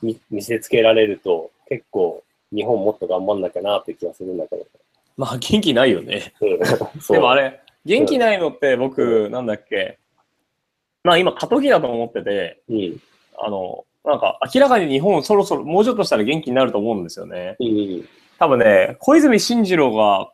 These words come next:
Speaker 2: あの、
Speaker 1: うん。
Speaker 2: 国政の真ん中とかにちゃんと帰ってきたら大丈夫になると俺はなんとなく思ってんだけど、
Speaker 1: なるほど。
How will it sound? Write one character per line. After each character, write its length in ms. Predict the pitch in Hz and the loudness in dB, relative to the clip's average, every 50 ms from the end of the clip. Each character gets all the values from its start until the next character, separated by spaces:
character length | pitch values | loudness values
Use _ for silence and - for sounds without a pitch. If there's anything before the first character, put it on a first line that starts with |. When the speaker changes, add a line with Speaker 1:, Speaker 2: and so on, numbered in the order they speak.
| _ _ | _ _
Speaker 2:
あ 140 | - 123 117 | -4 -4 -4
の、 80 | 113 | -4
Speaker 1:
う 20 | 110 | -4
ん。 20 | |
Speaker 2:
国 120 | - 127 110 | -4 -4 -4
政 300 | 95 - 185 190 190 185 | -2 0 0 0 0 2
の 40 | |
真 120 | 175 175 170 | 2 2 2
ん 40 | 180 | 2
中 180 | 180 170 185 | 2 2 0
と 60 | 185 | 2
か 100 | 165 139 | 2 0
に 120 | 113 104 92 | 0 -2 -2
ち 80 | - | -4
ゃ 60 | 139 135 | -4 -4
ん 60 | 139 | -4
と 80 | 151 | -6
帰 140 | 143 - 170 | -2 0 0
っ 100 | 156 151 | 0 0
て 80 | - 123 | -2 -8
き 80 | - | -4
た 80 | - 107 | -2 -4
ら 80 | 98 92 | -2 0
大 160 | 101 101 101 | -2 -2 -2
丈 140 | 107 117 107 | -2 -4 -4
夫 40 | |
に 40 | 98 | -4
な 80 | 98 92 | -4 -6
る 60 | 90 | -4
と 80 | 87 95 | -6 -4
俺 160 | 98 104 113 | -2 0 0
は 60 | 113 | 2
な 80 | 107 107 | 0 0
ん 40 | |
と 80 | 117 131 | -2 -4
な 80 | 123 107 | -4 -4
く 40 | |
思 120 | 110 104 104 | -4 -8 -8
っ 40 | - | -8
て 80 | 95 | -10
ん 40 | 90 | -14
だ 80 | 87 87 | -12 -12
け 80 | 90 | -10
ど、 180 | 90 90 90 87 82 | -8 -8 -6 -4 -4
Speaker 1:
な 60 | 95 | -4
る 40 | 92 | -4
ほ 140 | 90 98 98 | -4 -4 0
ど。 240 | 90 95 90 - | 0 0 0 0